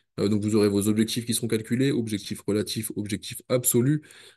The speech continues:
euh, l'historique de vos déclarations, euh, et de vos consommations annuelles pour voir si justement vous avez bien et vous suivez bien la bonne tendance pour être justement dans les clous en deux mille trente, deux mille quarante,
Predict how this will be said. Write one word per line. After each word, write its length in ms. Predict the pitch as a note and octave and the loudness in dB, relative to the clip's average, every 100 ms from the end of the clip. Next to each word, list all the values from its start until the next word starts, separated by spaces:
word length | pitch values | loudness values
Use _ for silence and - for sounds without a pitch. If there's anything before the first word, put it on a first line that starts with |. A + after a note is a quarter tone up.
| - | -4
euh, 260 | G#2 G2 F#2+ | 0 2 4
l'historique 760 | A2 C#3+ E3+ F3+ D#3+ D#3 C3+ | 4 4 2 2 4 4 4
de 80 | A#2+ | 2
vos 120 | A2+ | 2
déclarations, 680 | A2+ A2 G#2 A2 - G#2+ - | 0 -4 -6 -8 -6 -8 -8
euh, 140 | G2+ F#2+ | -8 -2
et 120 | G2+ | -2
de 80 | G#2 | -2
vos 120 | G2 | -4
consommations 640 | - C#3 B2 B2+ A2+ B2 B2 | -2 0 2 4 2 0 0
annuelles 420 | A2+ G2 A#2+ C3+ - _ - | 2 4 2 0 -12 _ -10
pour 100 | G#2+ | 2
voir 180 | A#2 A#2+ | 2 2
si 140 | A#2 | -2
justement 320 | G#2+ G#2 G2 A2+ | -2 -2 -2 0
vous 180 | A2 | 0
avez 160 | G#2 F#2+ | 0 0
bien 260 | G2 A2 A2+ _ _ _ - | -2 -4 -4 _ _ _ -4
et 100 | G#2+ | -4
vous 160 | G#2 G2+ | -4 -8
suivez 300 | - G#2+ F#2+ | -2 0 2
bien 180 | G#2+ | 4
la 100 | A#2+ | 4
bonne 200 | G#2 G#2 | 4 0
tendance 340 | G2 F#2 A#2 - | 0 -2 0 0
pour 180 | G#2 G#2 | 0 -2
être 60 | |
justement 320 | G#2 - G#2 | -2 -4 -4
dans 140 | A2+ G#2 | -2 -2
les 100 | F#2+ | -2
clous 300 | - C3 C3+ - | -2 -4 -4 -8
en 200 | A2+ A#2 | -2 0
deux 100 | A2 | 0
mille 180 | G2 F2+ | -2 -4
trente, 280 | - A2 G#2 | -2 0 0
deux 80 | |
mille 160 | F#2+ F2+ | 0 0
quarante, 420 | F#2 F#2 A2+ G#2+ | -2 -2 -4 -6